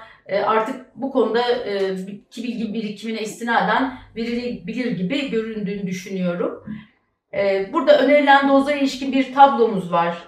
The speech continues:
e, yazının içinde. Tabloda da, e, başlangıç dozu olarak, e, on beş mili-, miligram kilogram, e, tek doz öneriliyor.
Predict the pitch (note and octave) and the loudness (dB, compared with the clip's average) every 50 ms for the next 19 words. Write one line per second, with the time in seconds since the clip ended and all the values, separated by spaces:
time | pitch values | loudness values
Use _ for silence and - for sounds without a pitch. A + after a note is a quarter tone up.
0 | - - F#3 F#3 F#3 G3 G#3 G3 G3 G3+ G3 F#3+ F#3 - - - - - A#3+ G3+ | -10 -6 -4 -4 -2 -2 -2 -4 -4 -4 -4 -4 -4 -4 -6 -10 -8 -6 -6 -2
1 | F#3+ F#3 B3+ - - - - - - _ - D#4+ D4+ C4+ B3 A#3+ A3 F#3+ F#3+ F#3+ | 0 2 2 2 0 -2 -10 -16 -14 _ 0 0 2 2 4 4 2 2 2 4
2 | F3+ C4+ D4 D4+ C#4 - G#3 G#3 G#3 G#3 G3+ A#3+ A#3 A#3 A#3+ B3+ B3+ B3+ B3+ B3+ | 4 4 4 4 2 2 2 2 2 2 2 2 2 2 4 4 4 4 2 0
3 | C4+ - A3+ A3 G3+ F3+ E3+ C#3+ - F#3 F#3 F#3 G3 B3 C4+ C4+ - - - - | -2 -2 -2 -2 0 0 -2 -2 -2 0 2 2 4 4 2 2 -2 -6 -14 -18
4 | - - - - F#3+ F#3+ F#3 G3+ C4 C#4 C4+ B3 A#3+ A#3+ A#3+ A#3+ A3+ G3+ G3+ G3 | -20 -16 -8 -4 -2 -2 2 4 6 6 6 6 6 2 0 -4 -6 -6 -8 -10
5 | G#3 - - _ A3+ A3 A3 A3+ A3 G#3+ G#3 G3+ F#3+ F#3+ F#3+ - A#3 A3 G3+ F#3+ | -12 -16 -18 _ -12 -8 -6 -6 -2 0 2 2 2 0 -2 0 0 0 2 2
6 | F3+ F#3+ G#3+ - C4+ - - - _ _ - - G3 F#3+ - C4+ C4 - - G#3+ | 2 2 2 2 0 -4 -10 -14 _ _ -10 -8 -8 0 2 2 2 2 2 0
7 | F#3+ F3+ - - F3+ F#3 F3+ E3+ E3 D#3 D#3 F3 A3+ C4+ C#4 | 0 0 0 -2 -4 -2 -2 -2 -2 -4 -2 -2 0 0 -2